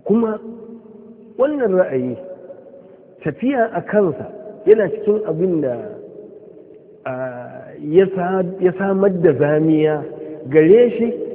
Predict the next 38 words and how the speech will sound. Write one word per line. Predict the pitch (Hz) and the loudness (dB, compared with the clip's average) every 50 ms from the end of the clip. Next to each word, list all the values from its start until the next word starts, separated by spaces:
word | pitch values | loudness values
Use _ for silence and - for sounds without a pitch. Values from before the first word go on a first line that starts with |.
| - - - - - - - - - - 139 | -10 -12 -12 -12 -12 -12 -14 -14 -12 -8 -2
da | 147 151 | 0 0
matsayin | 170 196 214 - - 233 220 226 226 220 | 0 0 -2 0 0 0 2 2 2 4
da | 190 | 6
ya | 185 190 | 6 6
ɗauka | 185 202 214 220 214 190 185 - | 6 6 4 4 4 -2 -4 -4
a | 165 143 | -6 -4
kan | - 202 190 175 | -2 0 0 0
wasu | 175 185 - 208 | 0 0 -2 -2
abubuwa | - 196 185 202 208 202 214 220 196 | -2 -2 -2 -2 -2 0 2 2 2
da | 151 156 156 | 2 0 0
zan | 180 190 180 | 0 0 0
zo | 170 180 196 170 | 0 -2 -2 -2
in | 156 | 0
ba | 151 175 190 | 0 0 0
ku | 185 180 156 | 0 -2 -6
misali | 135 120 - 180 202 202 185 - | -6 -2 0 0 0 0 -2 -4
a | - | -6
kansu, | - - 220 208 170 - 226 240 - - - - - - - - - - - | -4 -2 -2 -2 -2 -4 -8 -12 -12 -16 -20 -20 -20 -20 -20 -20 -20 -14 -6
da | - - | -6 -4
kuma | - - 196 208 208 | -2 0 2 2 2
duk | 208 311 302 285 | 2 2 0 2
wanda | 277 233 196 175 160 | 2 2 2 2 0
suka | - 190 190 180 | 0 0 0 2
zo | 170 175 180 | 2 2 4
daga | 175 160 139 143 | 4 4 2 4
baya | 139 151 156 156 - | 4 4 4 4 2
suka | 175 - 165 - | -2 -2 -2 -2
tasirantu | - 139 127 120 - 135 131 131 131 131 131 - 175 175 | 0 -2 -2 -2 -2 -2 -2 -2 -2 -2 -4 -4 -6 -4
da | 147 139 - - - - | -4 -4 -6 -6 -6 -2
ko | 269 285 311 302 | -2 -2 -2 -2
shi | 247 - - - 262 269 277 269 262 262 254 | -6 -8 -6 -4 -2 -2 -2 -2 -4 -4 -2
mubasharatan, | 202 170 151 165 175 190 180 - 147 131 135 139 135 - 127 - - - - - - - - - - - - | -2 0 2 2 2 2 0 0 0 0 0 0 -2 -4 -10 -10 -12 -14 -18 -18 -18 -20 -20 -20 -12 0 0
ko | 247 262 - | 2 2 2
a | 220 180 | -2 -4
kar-, | - 190 185 - - | -2 -2 -4 0 6
ko | - 226 254 208 | 8 8 8 8
a | 196 | 4
rubuce-rubucensa, | 180 170 165 165 156 151 170 196 196 180 160 147 135 127 - 175 214 233 214 214 202 | 0 0 0 0 0 0 0 0 0 0 0 0 -2 0 0 0 0 0 0 -4 -8